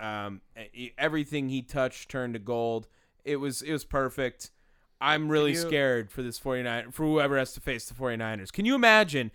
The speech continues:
Speaker 1: if the forty-niners have to play the Vikings in round one?
Speaker 2: Y-, yeah, but
Speaker 1: They will whoop the shit out of the Vikings.
Speaker 2: it's, like, the best defense in the league.
Speaker 1: I don't care.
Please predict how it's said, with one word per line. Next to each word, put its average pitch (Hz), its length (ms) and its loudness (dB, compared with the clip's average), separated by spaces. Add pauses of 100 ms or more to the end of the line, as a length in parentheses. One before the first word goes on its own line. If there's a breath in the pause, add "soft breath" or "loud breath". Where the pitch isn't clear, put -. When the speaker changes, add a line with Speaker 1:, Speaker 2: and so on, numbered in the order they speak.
(320 soft breath)
Speaker 1:
if 160 240 0
the 165 80 2
forty-niners 170 800 4
have 170 180 2
to - 80 -8
play 160 180 4
the 139 100 0
Vikings 135 720 -2
in 135 160 -4
round 127 260 0
one? 120 220 -4 (2500)
Speaker 2:
Y-, 151 300 -12
yeah, 117 380 0
but 101 240 -8 (500)
Speaker 1:
They 175 200 6
will 180 160 8
whoop 170 460 6
the 160 100 4
shit - 500 4
out 123 180 4
of 113 80 -6
the 117 60 -6
Vikings. 98 800 -10
Speaker 2:
it's, - 380 -6 (520)
like, 117 400 -4
the 160 200 -6
best 135 460 -4
defense 113 500 -10
in 117 100 -10
the 104 80 -10
league. 98 380 -14
Speaker 1:
I 135 160 6
don't 220 200 6
care. 147 480 -2